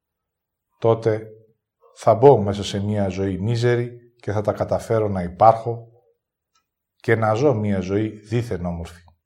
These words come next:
Έτσι κατασκευάζω ομορφιές,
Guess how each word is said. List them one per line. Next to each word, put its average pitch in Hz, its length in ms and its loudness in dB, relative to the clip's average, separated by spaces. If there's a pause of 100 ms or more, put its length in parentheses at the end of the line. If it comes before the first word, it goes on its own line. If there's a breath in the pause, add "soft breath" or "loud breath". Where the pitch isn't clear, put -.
(2000)
Έτσι 139 260 -4
κατασκευάζω 113 680 6
ομορφιές, 104 760 2